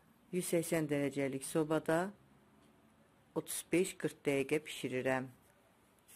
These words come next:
Börək artıq bişdi, hazır oldu. Sobadan çıxartmışam. Çox yaxşı bişib. Spatula ilə formanı kənarlarından ayırıram. Üstünə bir qab çevirib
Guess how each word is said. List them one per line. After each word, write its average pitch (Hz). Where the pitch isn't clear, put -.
Börək 175
artıq 156
bişdi, 156
hazır 147
oldu. 151
Sobadan 160
çıxartmışam. 147
Çox 160
yaxşı 151
bişib. 143
Spatula 156
ilə 160
formanı 151
kənarlarından 147
ayırıram. 151
Üstünə 165
bir 151
qab 147
çevirib 156